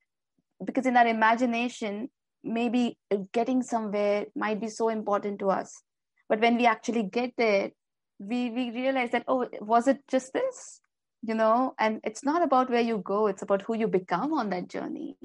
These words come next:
Um, so if you, if you keep rediscovering yourself, you become that person. There's so much more to become,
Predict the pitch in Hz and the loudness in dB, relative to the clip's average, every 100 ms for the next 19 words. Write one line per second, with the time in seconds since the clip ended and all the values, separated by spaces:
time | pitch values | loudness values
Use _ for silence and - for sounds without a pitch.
0 | - _ _ _ _ 196 190 190 190 202 | -20 _ _ _ _ 6 8 8 6 -2
1 | - 247 - 240 - 277 302 - - - | -4 -2 0 -2 0 2 2 -2 -20 -20
2 | - 226 - 254 269 _ - 262 - 233 | -8 -8 -4 -4 -4 _ -6 -6 -4 -2
3 | 226 226 - 208 226 220 220 202 - 196 | -2 -2 0 0 0 -4 -2 -2 0 2
4 | 202 - 208 196 202 202 196 226 220 - | 2 2 -4 -2 0 2 4 2 2 0
5 | 208 233 269 - _ - 240 262 302 302 | 0 0 -4 -6 _ 4 4 6 6 8
6 | 294 285 269 285 226 220 - 466 254 180 | 8 6 6 6 2 4 4 4 2 0